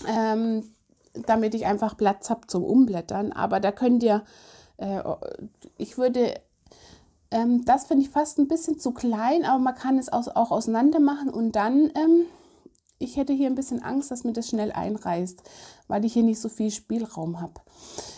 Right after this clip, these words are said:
Aber das könnt ihr euch ja auch noch ändern. Ihr könntet ihr euch auch hier noch einen größeren Ring dran machen.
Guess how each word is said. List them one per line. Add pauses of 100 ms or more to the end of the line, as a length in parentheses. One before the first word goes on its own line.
(260)
Aber
das
könnt
ihr
euch
ja
auch
noch
ändern.
Ihr
könntet
ihr
euch
auch
hier
noch
einen
größeren
Ring
dran
machen.